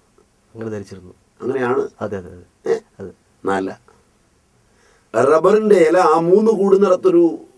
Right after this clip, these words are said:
Speaker 2: മുഴയുണ്ട്, അവിടെ തേൻ തുള്ളിയാവും. റബ്ബർ തോട്ടങ്ങളിൽ നിന്ന് എടുക്കുന്ന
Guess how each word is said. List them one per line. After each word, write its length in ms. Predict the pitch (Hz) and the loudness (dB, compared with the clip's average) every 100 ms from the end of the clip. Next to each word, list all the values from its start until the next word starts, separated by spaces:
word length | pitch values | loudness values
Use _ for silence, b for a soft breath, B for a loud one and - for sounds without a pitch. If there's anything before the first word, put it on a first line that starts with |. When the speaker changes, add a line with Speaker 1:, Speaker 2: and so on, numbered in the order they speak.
| _ _ - | _ _ -4
Speaker 2:
മുഴയുണ്ട്, 460 | 127 156 - - - _ _ _ _ _ _ _ _ _ _ _ _ | -2 0 -2 -8 -16 _ _ _ _ _ _ _ _ _ _ _ _
അവിടെ 180 | 127 139 | -4 -4
തേൻ 280 | - 131 160 | 0 0 0
തുള്ളിയാവും. 520 | 127 110 - - _ _ _ _ _ _ _ _ _ _ _ _ _ _ _ _ _ _ _ _ _ _ _ _ _ _ _ _ _ _ _ _ _ _ _ _ _ _ _ _ _ _ _ _ _ | -4 -4 -6 -10 _ _ _ _ _ _ _ _ _ _ _ _ _ _ _ _ _ _ _ _ _ _ _ _ _ _ _ _ _ _ _ _ _ _ _ _ _ _ _ _ _ _ _ _ _
റബ്ബർ 340 | 113 139 147 185 | 0 2 2 2
തോട്ടങ്ങളിൽ 720 | - 214 202 208 214 214 214 | 2 0 4 4 4 4 4
നിന്ന് 160 | 208 | 4
എടുക്കുന്ന 560 | 202 196 196 208 208 208 | 4 4 0 2 4 2